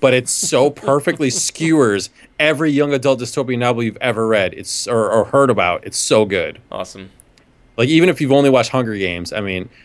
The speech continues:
Speaker 1: that one or those, um, Allegiant movies and, uh, Div-, Divergent movies, I mean,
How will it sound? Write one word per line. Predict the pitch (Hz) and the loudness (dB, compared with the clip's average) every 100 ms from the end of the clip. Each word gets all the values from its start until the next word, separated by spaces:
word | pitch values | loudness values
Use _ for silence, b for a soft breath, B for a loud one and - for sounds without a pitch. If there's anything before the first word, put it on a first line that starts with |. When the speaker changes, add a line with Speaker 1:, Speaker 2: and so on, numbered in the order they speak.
| b | b
Speaker 1:
that | 120 127 131 | 0 0 2
one | 127 120 | 2 2
or | 107 98 | 0 0
those, | 101 98 92 | -2 -2 -2
um, | 95 92 90 90 90 90 - - - _ - | 0 2 2 2 0 -4 -12 -18 -20 _ -2
Allegiant | 110 113 123 131 127 127 | 0 2 2 0 -2 -2
movies | 120 120 120 117 110 | 0 2 2 2 0
and, | 104 - | -4 -2
uh, | 110 | -2
Div-, | 104 110 104 92 | 0 2 2 0
Divergent | 92 104 104 107 110 107 | 0 0 2 0 -2 -4
movies, | 110 107 110 | -2 -2 -4
I | |
mean, | 104 98 | -2 -4